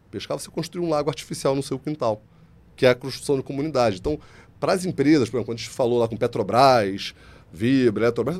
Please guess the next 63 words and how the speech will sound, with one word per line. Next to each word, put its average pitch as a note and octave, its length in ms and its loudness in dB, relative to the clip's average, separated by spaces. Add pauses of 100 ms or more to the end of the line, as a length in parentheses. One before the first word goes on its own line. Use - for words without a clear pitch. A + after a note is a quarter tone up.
por - 160 -16
que - 80 -8
eu B3 60 -4
vou A3+ 120 -6
botar F3+ 200 -2
dinheiro D3+ 340 0
num E3 60 0
negócio D3 400 -2
que F#3 80 -4
não F3+ 160 2
é D3+ 60 4
meu, E3 480 6
que - 80 -4
eu - 20 0
não C#3+ 100 -2
vou C#3+ 120 -6
capturar, C3+ 420 0
que C#3+ 60 -4
é B2 40 -8
aquela C3+ 220 0 (640)
cabeça C3 400 -4
mais C3 160 -2
fechada, D3 560 2
né, B2 140 2
de A2+ 60 -4
inovação A#2 380 -2
fechada, B2+ 720 0
do A#2 100 -8
dono, C3 500 8
não, C#3 160 6
eu A2+ 40 2
só B2 120 -4
vou C3 100 -4
botar C#3+ 180 -2
dinheiro C3 180 -2
no B2+ 60 -6
que C3 100 -6
é A#2+ 40 0
meu, D3 240 0 (280)
porque - 140 -16
eu F#3+ 60 -8
vou G#3+ 100 -4
investir G3 540 0
na G3 80 2
comunidade? C#3 680 -2 (360)
Por - 60 -20
causa G3 120 -2
disso, G3 240 -4
porque - 140 -18
foi, E3+ 120 0
depois D#3 420 0
fica F#3+ 120 0
mais D#3+ 140 0
fácil F3 320 4
você D3 180 -2
pescar, D#3+ 460 2 (440)
né, A#2 120 0
quando A#2 200 -4
você A2+ 200 -4
precisar C#3+ 540 2
utilizar A#2 460 0
aquilo, F2+ 380 -6
né? G#2 140 -4